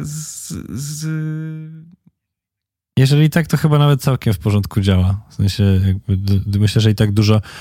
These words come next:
Speaker 2: że więcej, więcej, em, się dowiedzieliśmy już też na własny temat i tego, co może potencjalnie chcielibyśmy zmienić, zdobywając die-, wiedzę, żeby,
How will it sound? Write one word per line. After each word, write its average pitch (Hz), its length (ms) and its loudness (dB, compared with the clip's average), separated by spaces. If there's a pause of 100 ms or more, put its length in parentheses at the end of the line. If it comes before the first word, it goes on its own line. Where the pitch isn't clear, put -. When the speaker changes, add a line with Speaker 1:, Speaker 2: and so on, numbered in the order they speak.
(140)
Speaker 2:
że 113 260 4
więcej, 113 720 2
więcej, 104 560 2
em, 98 440 2 (260)
się 110 120 0
dowiedzieliśmy 98 600 2
już 98 180 0
też 98 220 0
na 98 100 2
własny 98 280 2
temat 98 440 0
i 95 180 2 (540)
tego, 104 220 2
co 104 120 2
może 101 260 4
potencjalnie 101 500 2
chcielibyśmy 101 440 2
zmienić, 98 540 2
zdobywając 101 640 2
die-, 101 280 4
wiedzę, 101 260 2
żeby, 98 360 4